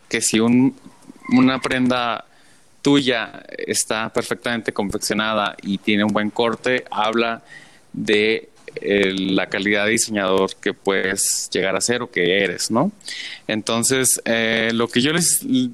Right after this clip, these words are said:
Lo que yo siempre les digo a los chicos que van empezando y que de pronto se acercan y piden un con-, un consejo es siempre crear una... Porque hoy en día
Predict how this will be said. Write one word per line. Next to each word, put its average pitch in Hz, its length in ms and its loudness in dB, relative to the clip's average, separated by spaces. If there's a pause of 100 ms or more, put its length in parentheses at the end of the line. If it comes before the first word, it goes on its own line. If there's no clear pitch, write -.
(880)
Lo 127 160 -2
que 135 100 2
yo 147 60 4
siempre 180 260 0
les 135 160 2
digo 139 500 2 (600)
a 104 380 -2
los 104 380 -6
chicos 120 300 -4
que 113 100 -6
van 104 160 0
empezando 120 760 0
y 110 100 0
que - 140 -2
de 101 100 0
pronto - 260 -4
se 113 120 -2
acercan 104 360 -2
y 101 60 -8
piden 104 320 -4
un 104 100 -10
con-, 104 260 -4 (140)
un 120 200 -4
consejo 117 500 0
es 123 280 0 (1120)
siempre 151 640 0 (1040)
crear 135 380 0
una... 160 320 -2 (1900)
Porque 113 720 2
hoy 139 200 2
en 151 100 0
día 143 380 2